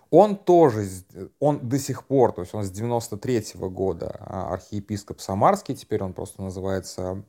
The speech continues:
а, архиепископ Самарский и Новокуйбышевский, а, потому что там как это перенарезали они свои эти церковные округа.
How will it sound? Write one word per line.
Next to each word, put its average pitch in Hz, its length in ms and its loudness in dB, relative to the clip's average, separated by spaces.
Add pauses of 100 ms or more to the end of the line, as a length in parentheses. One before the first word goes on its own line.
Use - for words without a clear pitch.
(140)
а, 98 420 -2
архиепископ 101 600 -10
Самарский 95 480 -6
и 87 40 -10
Новокуйбышевский, 175 960 -6 (1600)
а, 123 460 8
потому 120 300 -4
что 110 120 -10
там 107 200 -4
как - 160 -12
это 98 100 -8
перенарезали 120 880 2
они 92 220 -6
свои 90 320 -8
эти - 180 -14
церковные 95 580 -6
округа. 147 480 0